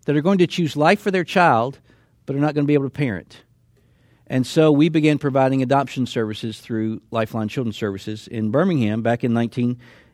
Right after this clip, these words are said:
eighty-one. And it was birthed out of the concern and the value of being pro-life.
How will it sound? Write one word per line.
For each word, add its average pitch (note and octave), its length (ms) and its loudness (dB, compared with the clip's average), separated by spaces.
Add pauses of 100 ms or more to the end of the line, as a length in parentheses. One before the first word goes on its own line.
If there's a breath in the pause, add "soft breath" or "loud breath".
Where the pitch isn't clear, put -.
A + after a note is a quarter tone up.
eighty-one. C3+ 580 2 (680 soft breath)
And C3+ 480 2
it C#3+ 200 2
was B2 420 -2 (180)
birthed D3 640 2 (160)
out C#3+ 200 4
of D3 320 -2 (160)
the C#3 120 -8
concern C#3 680 0
and B2 180 -2
the A#2 40 -2
value A#2+ 540 2
of A2+ 140 -4
being A#2+ 340 -2 (120)
pro-life. B2 720 -4